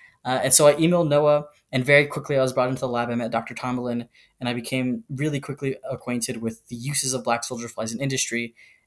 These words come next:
And I began to think more and more of, "Okay,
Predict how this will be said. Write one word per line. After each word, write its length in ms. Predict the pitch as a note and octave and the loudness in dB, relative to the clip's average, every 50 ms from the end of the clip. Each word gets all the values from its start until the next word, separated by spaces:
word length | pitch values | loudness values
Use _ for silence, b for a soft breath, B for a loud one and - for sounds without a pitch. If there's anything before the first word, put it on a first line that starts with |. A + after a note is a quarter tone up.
| b - | b -4
And 280 | C3 B2+ B2+ B2 B2 - | -2 -2 0 0 -2 -2
I 100 | - C3 | -2 -2
began 240 | B2 C3+ C3 C#3+ D3 | -2 0 -2 -2 -2
to 60 | C#3 C3+ | -2 -2
think 180 | C#3+ C3+ B2+ | -4 -4 -2
more 240 | C3 C3 C3 B2 B2 | -2 -2 -2 -2 -2
and 100 | B2 B2 | -2 -2
more 200 | B2+ C3 C3 A#2+ | -2 -2 -4 -4
of, 100 | A2+ A2+ - - | -4 -4 -2 -4
"Okay, 400 | E3 D#3+ - A#2+ A2 A2+ A2+ | -4 -2 -2 -2 -4 -4 -6